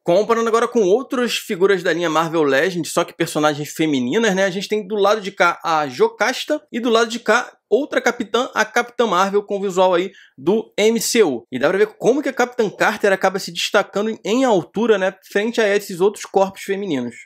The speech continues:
Comparando agora com figuras de outras linhas e outros universos, a gente tem ali então o Ranger Vermelho da linha Power Rangers Lightning Collection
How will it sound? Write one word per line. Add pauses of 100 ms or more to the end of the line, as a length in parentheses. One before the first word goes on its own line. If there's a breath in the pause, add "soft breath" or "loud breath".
(680)
Comparando
agora
com
figuras
de
outras
linhas
e
outros
universos,
a
gente
tem
ali
então
o
Ranger
Vermelho
da
linha (140)
Power
Rangers
Lightning
Collection